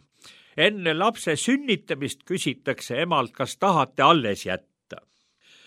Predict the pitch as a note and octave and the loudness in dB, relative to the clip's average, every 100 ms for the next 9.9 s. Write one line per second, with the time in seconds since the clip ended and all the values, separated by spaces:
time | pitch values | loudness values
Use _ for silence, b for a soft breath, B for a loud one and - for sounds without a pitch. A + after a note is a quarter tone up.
0 | b b C#3+ D3+ C#3 B2+ C3+ C3 E3+ F#3+ | b b 0 2 2 2 0 2 4 4
1 | D3 - B2+ - D#3 D3+ B2 - C#4+ B3 | 4 2 -2 0 0 2 2 4 4 4
2 | E3+ C3+ C3+ - A#2+ B2 D#3 E3 C3+ A#2+ | 2 2 0 -2 -4 0 -2 2 0 0
3 | A#2 - - C3 A2+ - B2 A2+ A2+ G#2 | -4 -6 -6 -4 -4 -4 0 2 2 0
4 | - _ _ B B B B - A#3 C4 | -6 _ _ B B B B 4 8 10
5 | F3+ C#3 - G2 G#2 - - - _ _ | 10 8 2 -4 -6 -6 -8 -14 _ _
6 | _ _ B2+ C3+ C3+ C3 C3 G#3+ F#3 D3+ | _ _ -6 -6 -4 -4 0 2 4 2
7 | C#3+ C3 C3 B2+ _ B B B B B | 0 4 4 2 _ B B B B B
8 | B2+ C3 C#3 D3 C#3+ C#3 E3+ F3 F2+ E2 | -4 0 0 0 0 0 2 2 0 -6
9 | - - G2 D#2+ - - D2+ D2 | -10 -2 0 0 -4 -10 -12 -12